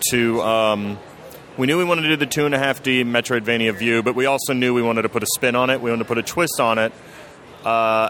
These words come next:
and we n-, pretty much looked at the grapnel gun and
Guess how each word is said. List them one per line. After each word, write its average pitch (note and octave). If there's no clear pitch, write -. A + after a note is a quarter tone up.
and A#2
we B2
n-, C3
pretty F3+
much D3+
looked C#3
at C#3
the C3
grapnel B2+
gun G#2+
and G#2